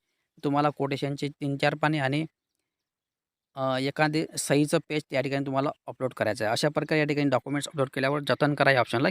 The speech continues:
क्लिक करायचं आहे. जतन करा या ऑप्शनला क्लिक केल्यावर अशा प्रकारे सबमिटचा या ठिकाणी एक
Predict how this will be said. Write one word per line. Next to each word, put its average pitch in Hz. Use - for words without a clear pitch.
क्लिक 185
करायचं 113
आहे. 104
जतन 156
करा 175
या 170
ऑप्शनला 156
क्लिक 135
केल्यावर 156
अशा 160
प्रकारे 160
सबमिटचा 143
या 143
ठिकाणी 143
एक 143